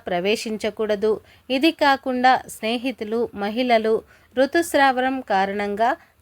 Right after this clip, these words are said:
చాలా బాధలను ఎదుర్కోవాల్సి ఉంటుంది. ఇది ఎవరూ ఊహించలేరు. అయితే మహిళలు ఎప్పుడైతే నొప్పి లేకుండా ఉంటారో ఆ సమయంలోనే ఆహారం సిద్ధం చేయాలి. నిజానికి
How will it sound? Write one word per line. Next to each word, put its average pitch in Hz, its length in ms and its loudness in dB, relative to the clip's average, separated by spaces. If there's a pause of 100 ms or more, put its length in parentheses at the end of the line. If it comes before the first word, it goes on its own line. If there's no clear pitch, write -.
చాలా 247 300 4 (140)
బాధలను 247 560 0 (200)
ఎదుర్కోవాల్సి 226 760 -2 (100)
ఉంటుంది. 208 440 -4 (440)
ఇది 294 180 2 (200)
ఎవరూ 277 280 0 (200)
ఊహించలేరు. 220 760 -2 (420)
అయితే 311 240 2 (180)
మహిళలు 269 440 0 (180)
ఎప్పుడైతే 208 520 -2 (480)
నొప్పి 247 260 0 (100)
లేకుండా 285 460 2 (200)
ఉంటారో 220 460 0 (400)
ఆ 247 100 4 (140)
సమయంలోనే 269 680 2 (300)
ఆహారం 233 400 0 (120)
సిద్ధం 202 340 -2 (100)
చేయాలి. 214 440 2 (380)
నిజానికి 294 600 2